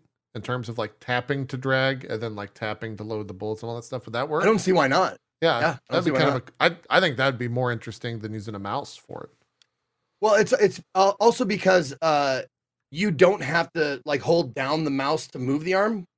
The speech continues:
Speaker 2: Like, you just move the arm with the mouse.
Speaker 1: Oh, oh, oh, okay.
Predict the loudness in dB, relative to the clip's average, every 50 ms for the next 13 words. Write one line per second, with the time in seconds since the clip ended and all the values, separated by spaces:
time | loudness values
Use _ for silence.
0 | _ -2 -2 -2 -2 -4 -12 _ _ _ _ _ _ -6 -4 -2 2 2 2 2
1 | 2 2 2 2 2 2 2 2 2 2 2 0 0 0 -2 -2 -2 -2 -2 -4
2 | -6 -8 -10 -16 -18 _ _ _ 4 6 8 8 6 6 4 0 -2 0 0 2
3 | 2 2 0 0 0 -2 -2 -4 -6 -6 -8 -8 -8 -10